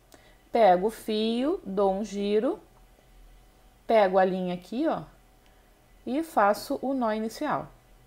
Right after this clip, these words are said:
tá? Tiro do dedo. Esse, essa, esse fio aqui que a gente começou, ele vai ficar pro lado esquerdo, tá?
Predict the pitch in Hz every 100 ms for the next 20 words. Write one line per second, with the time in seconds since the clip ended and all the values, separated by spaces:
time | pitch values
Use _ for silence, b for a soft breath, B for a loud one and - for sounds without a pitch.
0 | _ _ _ 180 170 220 311 - 214 185
1 | 175 214 185 180 170 175 247 339 - _
2 | _ _ _ _ _ _ - - - -
3 | _ - - - _ _ - _ _ _
4 | b b b b b b b _ - 220
5 | - 262 240 - - 208 269 247 - 208
6 | 214 - 233 220 190 202 254 285 208 208
7 | 202 196 190 185 208 202 208 202 202 196
8 | 180 202 - - 185 220 220 214 170 208